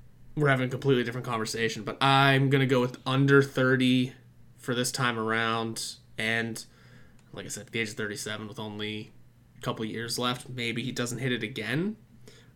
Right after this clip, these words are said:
Uh, I think eventually he'll, he'll absolutely hit thirty at some point in his career to notch five hundred total. Uh, but just, I don't see it happening in one fell swoop. That's all.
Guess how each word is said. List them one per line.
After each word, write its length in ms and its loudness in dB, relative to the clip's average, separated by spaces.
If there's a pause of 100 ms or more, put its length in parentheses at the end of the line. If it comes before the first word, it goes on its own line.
(140)
Uh, 280 -2
I 240 6
think 200 6
eventually 420 4
he'll, 160 4
he'll 140 4
absolutely 440 6
hit 180 2
thirty 300 6
at 60 -2
some 180 -2
point 180 -2
in 40 -6
his 120 -4
career 480 4
to 240 -6 (240)
notch 320 -6
five 300 -2
hundred 280 -6
total. 400 -2 (680)
Uh, 160 -10 (140)
but 540 -4 (540)
just, 320 -4 (160)
I 100 4
don't 120 2
see 140 2
it 60 2
happening 340 0
in 180 -8
one 400 -8
fell 240 -6
swoop. 340 -10 (200)
That's 180 -12
all. 100 -16